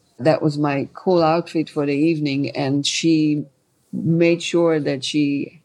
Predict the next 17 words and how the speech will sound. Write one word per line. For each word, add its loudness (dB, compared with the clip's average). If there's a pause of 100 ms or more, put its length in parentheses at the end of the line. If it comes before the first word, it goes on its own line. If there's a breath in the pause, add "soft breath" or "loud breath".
(100)
had 2
it 0
done 0
from -4
start 0
to 0
end 0
in, 0
like, -4
couple 0
of -2
hours 0
so -6
I -4
can -6
have 0
it. -6